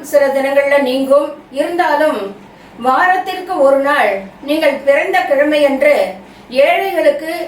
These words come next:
உங்களால் இயன்ற தர்மங்களை செய்து வாருங்கள். நீங்கள் மிகவும் சேமம் அடைவீர்கள். நீங்கள் வேண்டிய வேண்டுதல்கள் இன்னும் சில நாட்களில்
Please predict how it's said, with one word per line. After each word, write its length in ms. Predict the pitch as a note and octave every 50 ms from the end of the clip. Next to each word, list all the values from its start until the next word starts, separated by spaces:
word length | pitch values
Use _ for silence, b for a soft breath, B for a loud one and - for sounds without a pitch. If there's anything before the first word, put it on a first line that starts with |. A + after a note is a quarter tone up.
| - - -
உங்களால் 600 | A#3 A#3+ B3+ C#4+ D4 D#4 D#4 D#4+ D#4+ E4 E4+ D#4+ D4+
இயன்ற 260 | C#4+ C#4+ D4 D4 D4 D4+
தர்மங்களை 560 | C#4 C#4 B3+ C4 C#4 D4+ D#4+ D#4+ D#4+ D#4 D4
செய்து 300 | D4 - C4 B3+ C4+ C#4
வாருங்கள். 640 | C4 B3+ A#3+ B3 B3+ C4 B3+ C#4 C4+ D4 D4 - - - - B B B B
நீங்கள் 340 | - C4+ D4+ D4+ D4 C#4+ C4+ C4 C4
மிகவும் 440 | C4+ D#4 E4 D#4+ E4 E4+ F4+ F4+ F4+ - - - - - - - - - - -
சேமம் 380 | D#4 C#4+ C#4 D4 D#4+ D#4+ D#4+ C#4+
அடைவீர்கள். 500 | C4 C4+ C4 C4 C4 B3+ A#3+ C#4 C#4+ D4+ D4+ - - - - - - - - -
நீங்கள் 320 | C4+ D#4 D4+ D4+ C#4+ C4+
வேண்டிய 400 | B3+ C4+ D4 F4+ F4+ F4+ F4+ E4 D#4 D4+
வேண்டுதல்கள் 720 | C4+ C4 C#4+ D#4 C#4 D#4+ D#4 D4 C#4 C#4 C#4+ D4 D4 D4+ - -
இன்னும் 340 | C4+ C4+ D4+ E4 E4 E4 D#4+
சில 160 | E4 C#4+ C4 C4
நாட்களில் 640 | C4 C4+ C4+ C4+ C4+ - D4+ C#4+ C#4+ D4+ D4+ D4+